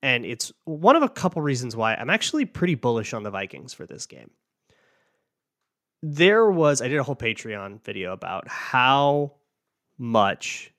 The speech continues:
the Miami Dolphins gashed the Vikings with passes over the middle. The middle of the Vikings defense, A, they're almost always in a middle of field open look, like a split safety look. So the middle just is open schematically. It's just a place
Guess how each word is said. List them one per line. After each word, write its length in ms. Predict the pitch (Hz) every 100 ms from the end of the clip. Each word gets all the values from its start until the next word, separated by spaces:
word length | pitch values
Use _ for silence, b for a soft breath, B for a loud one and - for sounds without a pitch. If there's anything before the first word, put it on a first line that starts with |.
| _
the 80 | -
Miami 480 | 113 107 110 123 123
Dolphins 720 | 117 110 104 107 98 98 - _ _ _ _ _
gashed 520 | 139 113 - - -
the 60 | 123
Vikings 540 | 113 107 - 104 -
with 160 | 117 -
passes 360 | 127 117 120
over 200 | 110 104
the 60 | 107
middle. 320 | 98 - - _ _ _ _ _ _ _ _ _ _ -
The 140 | 127
middle 640 | 113 110 117 135 170 165 135
of 140 | 131
the 100 | 123
Vikings 480 | 117 120 120 117 107
defense, 420 | 117 104 104 110 175
A, 280 | 185 156 - B B
they're 100 | 160
almost 240 | 160 143
always 320 | 147 147 143 127
in 80 |
a 60 | 123
middle 260 | 117 135 127
of 100 | 110
field 280 | 127 117
open 380 | 90 117 120 104
look, 280 | 101 117 -
like 140 | 98
a 40 | -
split 360 | - 131 123
safety 400 | - 127 117 120
look. 260 | 101 107 143
So 140 | -
the 100 | 113
middle 240 | 117 160 151
just 260 | 127 -
is 200 | 170 160
open 380 | 131 139 135 123
schematically. 640 | 113 - 120 117 117 123
It's 140 | 113 -
just 160 | 120
a 100 | 107 101
place 540 | - 139 131 123